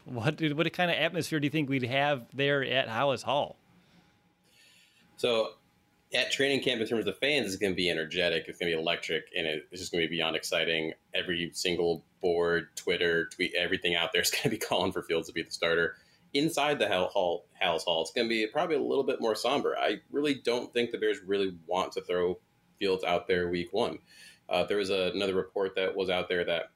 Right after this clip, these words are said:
Speaker 2: they basically promised Andy Dalton that he was going to be the starter. I mean, who knows if that's actually true or not.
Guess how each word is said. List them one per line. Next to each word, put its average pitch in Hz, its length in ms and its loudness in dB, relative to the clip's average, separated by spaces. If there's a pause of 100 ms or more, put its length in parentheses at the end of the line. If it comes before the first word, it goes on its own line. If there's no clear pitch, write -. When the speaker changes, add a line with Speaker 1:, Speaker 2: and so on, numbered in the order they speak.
(140)
Speaker 2:
they 95 100 0
basically 95 360 0
promised 87 560 0
Andy 87 260 0
Dalton 85 360 0
that 82 180 -2
he 87 80 -2
was 85 160 -2
going 80 320 0
to 85 100 -6
be 82 160 0
the 78 120 0
starter. 76 460 0
I 87 60 -6
mean, 80 80 -2
who 90 140 2
knows 82 260 0
if 87 80 -8
that's 82 180 0
actually 80 280 0
true 87 440 -2
or 101 140 0
not. 107 300 0